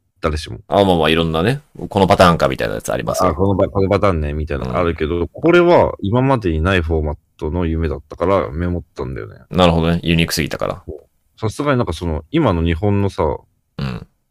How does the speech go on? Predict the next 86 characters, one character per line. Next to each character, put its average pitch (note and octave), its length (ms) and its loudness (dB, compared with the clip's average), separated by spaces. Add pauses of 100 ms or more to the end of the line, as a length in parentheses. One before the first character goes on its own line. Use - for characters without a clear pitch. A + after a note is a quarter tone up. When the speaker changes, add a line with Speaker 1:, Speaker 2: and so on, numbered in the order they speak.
(120)
Speaker 1:
問 F2 240 2
題 D#2+ 200 0
と D#2+ 160 -2
リ G2 140 2
ン F2 60 2
ク - 100 -10
し - 40 -14
す - 120 -6
ぎ C#2+ 80 -4
て C2 80 -6
る C2+ 100 -6
と - 80 -12
い D2+ 40 -10
う - 40 -18
か。 - 120 -20 (180)
Speaker 2:
ま F#2 120 -2
あ、 - 20 0
タ D3 140 4
イ A#2 80 8
ム D#2+ 100 4
リ A1 140 -4
ー - 20 -8
だ - 80 0
ね、 A#2 80 4
相 C#2+ 220 -4
当。 - 320 -10
Speaker 1:
そ E2+ 80 -8
う - 20 -14
そ - 80 -18
う D#2+ 60 -12
そ - 120 -20
う。 C3 60 0
あ - 20 2
ん C3+ 120 2
ま C3 80 -2
そ C3 120 -2
う G#2 40 2
い - 20 0
う D#2 40 0
の D2+ 80 0
な D2+ 60 -10
か - 80 -18
っ - 40 -20 (120)
た。 - 80 -16 (280)
Speaker 2:
あ C#2+ 300 2
ー、 - 20 -2
な C#2 100 -2
る C2+ 60 -4
ほ C#2+ 100 -6
ど B1 140 -4
ね。 B2+ 120 -8 (400)
Speaker 1:
は - 120 -14
い、 - 20 -16 (140)
メ D#2+ 100 -6
モ D#2 160 -2
り D2+ 60 -4
ま D2 120 -8
し - 140 -12
た。 - 80 -20 (160)
Speaker 2:
い G#2 200 4
い C2+ 60 -2
夢 A1 160 -6
で G1+ 60 -8
す - 140 -8
わ、 - 160 -10 (200)
そ - 80 -14
れ G#1 60 -4
は。 G1+ 140 -4 (360)
Speaker 1:
こ - 120 0
れ C3+ 140 8
い A#2 60 6
い B2 40 6
ん A2 80 4
だ。 - 200 -6
Speaker 2:
う D#2 80 -6
ん。 A#1+ 360 -6
ち - 80 -6
ょ A2 40 0
っ G#2 40 0
と G2 80 6
楽 E2+ 120 4
し D2 140 -2
い A#1+ 40 -2
夢。 G1+ 80 -8
Speaker 1:
は G1+ 60 -10
い。 - 40 -16